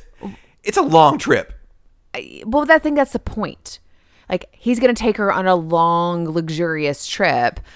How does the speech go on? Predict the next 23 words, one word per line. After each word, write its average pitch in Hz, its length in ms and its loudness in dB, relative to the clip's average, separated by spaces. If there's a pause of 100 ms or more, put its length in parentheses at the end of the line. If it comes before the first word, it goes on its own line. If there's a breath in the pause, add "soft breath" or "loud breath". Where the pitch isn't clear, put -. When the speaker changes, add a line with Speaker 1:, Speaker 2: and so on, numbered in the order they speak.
(160 soft breath)
Speaker 2:
Like, 151 120 4
Speaker 1:
There's 160 140 4
Speaker 2:
a 175 60 4
Speaker 1:
lots 143 360 2
of 147 40 2
Speaker 2:
far 175 300 8
Speaker 1:
really 165 100 4
rich 147 240 2
places 139 440 0
in 117 120 0
Cabo 143 500 4 (140 soft breath)
that 135 140 2
you 135 100 0
can 147 180 0
<laughs> 123 200 -4
go 135 220 6
in, 135 300 0
in 123 140 -4
an - 40 -2
Speaker 2:
But 123 80 0
Speaker 1:
hour 135 220 2
and 131 100 0
a 127 40 0